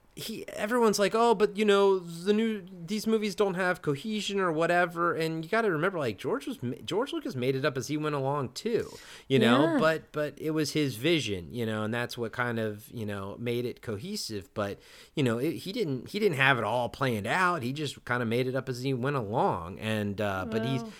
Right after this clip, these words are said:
Speaker 1: he's also not precious about his artwork either. So
Speaker 2: <laughs> Zing.
Speaker 1: yeah,
Speaker 2: <laughs>
Speaker 1: I, I honestly, like, I loved, my love for George Lucas is not so much, um, yes, it's Star Wars and everything, but my love for George Lucas is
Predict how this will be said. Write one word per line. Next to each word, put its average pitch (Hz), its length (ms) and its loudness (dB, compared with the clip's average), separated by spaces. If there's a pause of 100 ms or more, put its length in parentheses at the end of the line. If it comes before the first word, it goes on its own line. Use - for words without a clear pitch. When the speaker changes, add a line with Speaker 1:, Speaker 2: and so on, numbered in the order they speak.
(100)
Speaker 1:
he's 131 140 4
also 196 220 8
not 175 160 2
precious 156 360 0
about 127 240 2
his 104 120 -2
artwork 87 400 -2
either. 95 340 -6
So 76 380 -10
Speaker 2:
<laughs> - 80 -10 (400)
Zing. 180 1400 0
Speaker 1:
yeah, 202 720 8
Speaker 2:
<laughs> - 60 -2
Speaker 1:
I, 208 320 10
I 202 400 10
honestly, 190 420 6
like, 151 360 2 (600)
I 147 240 4
loved, 131 600 2 (220)
my 156 320 4
love 143 300 4
for 165 100 -2
George 156 300 0
Lucas 156 380 0
is 123 240 -4
not 131 360 0
so 131 300 2
much, 127 560 -2
um, 113 440 -2
yes, 123 300 -2
it's 117 140 -8
Star 117 220 0
Wars 139 220 0
and 147 80 -4
everything, 151 340 -2
but 127 100 -2
my 123 180 2
love 147 240 0
for 135 80 -2
George 120 260 -2
Lucas 123 320 -2
is 113 360 -4